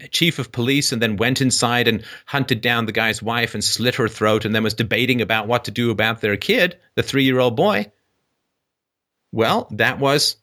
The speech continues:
a knife. Knife control! Like, I mean, it, it's, it's crazy. Now, of course, the left wants people disarmed because the left wants to expand government power, and, uh, it's tough to do that. Uh, and the, the left doesn't want people to be able to defend themselves because then it makes them dependent on the state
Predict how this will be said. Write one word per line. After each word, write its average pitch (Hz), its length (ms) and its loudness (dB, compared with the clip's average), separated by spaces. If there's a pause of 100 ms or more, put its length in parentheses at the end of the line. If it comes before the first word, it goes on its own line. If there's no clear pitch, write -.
(100)
a 151 140 2
knife. 196 500 -4 (320)
Knife - 260 2
control! 269 420 0
Like, 190 160 2
I 214 40 0
mean, 208 160 2
it, 170 180 -8
it's, 185 480 -2 (480)
it's 143 160 0
crazy. - 720 -4
Now, 151 160 2
of - 80 -4
course, 151 380 0 (180)
the 170 100 0
left 208 240 -2
wants 156 280 0
people 131 240 -2
disarmed 127 460 0
because 117 240 -4
the 107 60 -2
left 107 220 -2
wants 110 200 -4
to 120 60 -4
expand 107 380 -2
government 92 320 -2
power, 143 380 0 (480)
and, 98 360 0
uh, 90 300 2
it's 98 180 -4
tough - 200 -4
to - 80 -8
do 151 160 0
that. 101 300 -2 (380)
Uh, 87 200 -2
and 107 120 0
the, 113 80 2
the 113 140 2
left 127 240 -2
doesn't 143 220 0
want 120 180 0
people 127 340 0
to 117 220 -2
be 110 140 2
able 104 140 -2
to 104 60 -2
defend 196 280 0
themselves 104 420 -4
because 107 300 -4
then 107 100 0
it 95 80 -4
makes 98 180 0
them 95 120 -4
dependent 104 340 -4
on 90 140 -4
the 87 60 -4
state 170 320 0